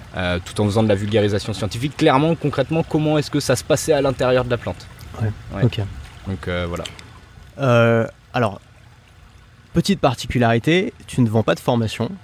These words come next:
Speaker 2: C'est pas ça ton business model, en tout cas pas, pas pour l'instant.
Speaker 1: Ouais, il y a un e-book qui est sorti mercredi vingt-deux
Speaker 2: Ah,
Speaker 1: juillet.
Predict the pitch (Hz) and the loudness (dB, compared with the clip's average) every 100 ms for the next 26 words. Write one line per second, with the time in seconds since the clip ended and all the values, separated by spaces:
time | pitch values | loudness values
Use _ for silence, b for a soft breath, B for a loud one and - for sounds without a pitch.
0 | - - - 127 - 151 - 139 120 107 | -20 -18 -6 -2 2 4 2 0 0 0
1 | 110 - 107 127 - - 127 139 117 135 | -2 0 0 0 0 0 2 4 4 2
2 | 123 110 104 117 110 107 107 107 110 107 | 4 2 2 -2 -2 -2 -2 0 0 -2
3 | 101 101 98 117 120 117 117 117 139 135 | -4 -6 0 2 4 4 2 -2 -4 -4
4 | - 101 - 110 107 - - 107 98 104 | -4 -6 -6 -4 -4 -6 -4 -2 0 -2
5 | 98 104 98 101 95 107 101 | 0 0 0 0 0 0 0